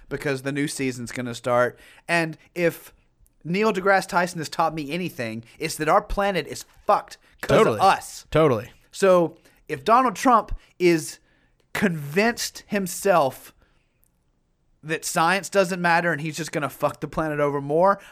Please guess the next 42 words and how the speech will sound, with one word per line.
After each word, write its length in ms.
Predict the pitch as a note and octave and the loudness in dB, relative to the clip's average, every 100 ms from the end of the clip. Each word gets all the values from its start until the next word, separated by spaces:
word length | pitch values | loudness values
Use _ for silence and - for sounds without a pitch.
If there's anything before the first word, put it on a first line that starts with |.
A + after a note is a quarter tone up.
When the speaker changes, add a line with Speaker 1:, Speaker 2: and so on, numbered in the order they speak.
| - A#3+ | -2 2
Speaker 1:
I'm 200 | D4 D4 | 4 2
at 140 | F3+ | -2
least 360 | F3+ G#3+ G3+ - | -2 -4 -4 0
gonna 180 | F#3 | 0
vote 240 | D#3 E3 D#3 | 4 2 2
for 80 | D#3 | -6
someone 460 | F3 D#3+ D3 C3+ - - - | -4 -2 -2 -4 -8 -20 -6
who 140 | G3+ F3 | -4 -2
thinks 500 | - F3+ C#3+ - - | -2 -4 -6 -14 -8
giving 300 | C#3+ E3+ D#3 | 0 0 2
electrolytes 560 | D3+ D3 C#3+ C#3 C3 B2 | 2 2 2 2 0 -2
to 80 | C3+ | -10
plants 420 | - C#3 B2+ B2 - | -6 -4 -4 -6 -6
is 180 | D#3 C#3 | -4 -2
at 100 | C#3 | -4
least 280 | D#3+ - C#3+ | -6 -4 -6
a 40 | |
good 280 | B2+ C#3 D3 | -4 -2 0
idea 480 | E3+ F3+ G3+ A#3 A#3 - _ _ | 0 0 0 0 -4 -18 _ _
because 340 | F#3 F#3+ F3+ - | -6 -2 -2 -2
he 140 | G3+ | -4
wants 360 | F3+ F#3 D3 - | 0 -2 -2 -6
to 100 | D#3+ | -8
help 460 | - E3 D3 - | -2 -2 -2 -8
plants. 360 | - F3+ C3 - _ | -6 -4 -4 -8 _
He 160 | - F3+ | -6 -2
might 240 | F3+ F3 | 0 0
be 120 | D#3+ F3 | 0 0
wrong. 500 | F#3+ D4 G#3 F#3+ F#3+ _ _ | 4 4 4 2 -8 _ _
He 80 | - | -12
probably 380 | C#3 C3 B2+ | -6 -4 0
is 160 | G#3+ E3+ | 0 0
wrong. 400 | C#3+ C3 B2 A2+ - D#3+ G3+ | 0 0 0 -4 -6 -6 -2
Speaker 2:
<laughs> 100 | - G3+ _ _ _ _ _ - | 0 0 _ _ _ _ _ -2
Speaker 1:
But 120 | G3+ G3+ | 0 2
at 100 | G#3+ | 2
least 280 | D4 C#4 | 2 0
he 120 | A3 F#3 | 0 -2
wants 600 | C3+ C3+ D3 F3 - - | -2 -2 0 0 -2 -12
to 120 | - | -10
help. 380 | - E2+ - - - | -10 -12 -8 -4 2
Speaker 2:
Totally. 420 | C4 D3+ - | 4 4 0